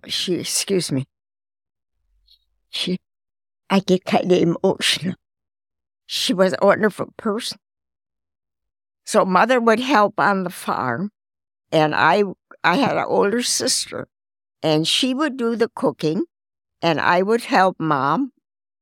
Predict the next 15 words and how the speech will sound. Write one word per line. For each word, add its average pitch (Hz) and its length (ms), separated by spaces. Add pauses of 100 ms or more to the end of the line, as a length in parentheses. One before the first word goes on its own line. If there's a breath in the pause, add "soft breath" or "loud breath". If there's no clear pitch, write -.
(240)
w-, - 120 (140)
on 175 220
the 185 80
farm. 143 500
We 143 100
would 165 300
hoe, 165 460
and 147 160
we 156 120
would 151 200
have 156 280
to 180 100
milk 160 400
cows 151 580
and 120 220